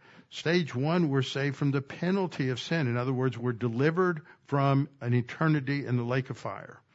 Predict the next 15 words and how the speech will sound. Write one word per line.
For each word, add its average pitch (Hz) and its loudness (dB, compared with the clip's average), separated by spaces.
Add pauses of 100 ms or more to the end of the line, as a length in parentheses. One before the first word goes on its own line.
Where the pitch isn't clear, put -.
(420)
We 123 0
are 113 0
saved 135 -2
from 127 0
the 120 -2
penalty 123 -4
of 104 -8
sin. 107 -6 (1500)
Is 131 -2
that 165 0
what 175 0
James 139 0
is 127 -10
talking 165 -6
about? 95 -16